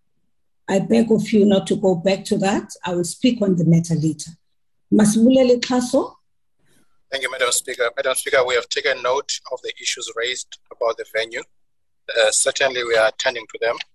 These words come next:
Speaker 2: We are aware of the issues. Um, secondly, on the matter of unanswered questions, um, that's a matter for the Rules Committee, Madam Speaker,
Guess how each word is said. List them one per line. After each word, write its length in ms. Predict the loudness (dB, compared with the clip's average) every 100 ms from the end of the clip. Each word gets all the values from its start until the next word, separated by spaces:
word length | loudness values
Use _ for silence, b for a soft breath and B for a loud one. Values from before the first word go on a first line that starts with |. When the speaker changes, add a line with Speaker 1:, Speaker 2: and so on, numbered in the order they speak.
| _ _
Speaker 2:
We 100 | -6
are 120 | -2
aware 260 | -2 0 0
of 200 | -2 -12
the 80 | -20 -8
issues. 440 | -8 -4 -4 -4 _ _ _ _ _ _ _ -4
Um, 500 | 0 2 0 -4 -12 -18 _ -12
secondly, 720 | -2 -2 0 -4 -4 -8 -8 -8 -6
on 120 | -2
the 80 | 0
matter 300 | 0 -2 -2 -2 -2
of 180 | -4 -6 -14 -16 -20 -20 _ _ _ _ _ -6
unanswered 640 | -4 -4 -4 -4 -6 -8
questions, 680 | -10 -8 -8 -12 -4 -4 -4 _ _ _ -12 0
um, 320 | 2 2 -2 -14 _ _
that's 200 | -2 0
a 60 | -2
matter 260 | -4 -4 -6
for 100 | -4
the 120 | -6
Rules 220 | -6 -10 -6
Committee, 420 | -6 -6 -10 -10 -10
Madam 180 | -6
Speaker, 320 | -6 -6 -6